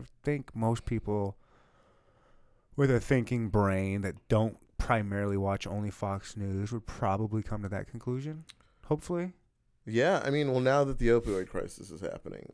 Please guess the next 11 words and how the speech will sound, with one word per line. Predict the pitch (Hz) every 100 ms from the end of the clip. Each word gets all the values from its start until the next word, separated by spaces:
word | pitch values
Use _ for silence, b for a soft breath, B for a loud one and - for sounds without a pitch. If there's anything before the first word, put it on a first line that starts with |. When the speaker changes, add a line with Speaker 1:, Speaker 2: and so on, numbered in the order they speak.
| -
Speaker 2:
and | 98
it's | 87
happening | 107 95 98 92
to |
white | 87
Speaker 1:
To | 87
Speaker 2:
people. | - 135
Speaker 1:
white | 117 117
people, | 120 113 120 104 107
yes. | 101 90 - - -
Speaker 2:
Which, | - 95 - - - -